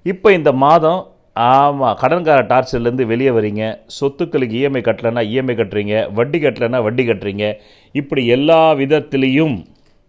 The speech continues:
இப்படி எல்லா விதத்திலையும் நீங்கள் ஒன்றன் பின் ஒன்றன் பின் ஒன்றன் பின்னாக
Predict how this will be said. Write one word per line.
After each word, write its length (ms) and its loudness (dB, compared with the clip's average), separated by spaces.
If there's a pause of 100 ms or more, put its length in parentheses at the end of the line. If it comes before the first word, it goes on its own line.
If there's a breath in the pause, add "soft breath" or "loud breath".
இப்படி 560 -2
எல்லா 560 2
விதத்திலையும் 920 -2 (640)
நீங்கள் 400 0
ஒன்றன் 460 -6
பின் 180 -6
ஒன்றன் 520 -4
பின் 180 -6
ஒன்றன் 420 -6
பின்னாக 760 0